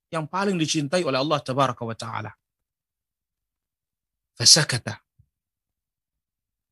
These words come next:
Ya. <coughs> Thauban diam.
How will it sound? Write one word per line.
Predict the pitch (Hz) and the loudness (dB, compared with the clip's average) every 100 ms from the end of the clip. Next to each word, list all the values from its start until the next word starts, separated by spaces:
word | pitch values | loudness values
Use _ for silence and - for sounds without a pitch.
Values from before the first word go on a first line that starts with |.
| _ | _
Ya. | 117 120 123 - _ _ - | 4 4 4 0 _ _ 2
<coughs> | - - _ _ _ _ _ _ - - - _ _ _ _ _ _ _ _ - | 2 -2 _ _ _ _ _ _ -10 -8 -8 _ _ _ _ _ _ _ _ -8
Thauban | - 143 151 135 | 0 2 4 4
diam. | 117 90 | 2 0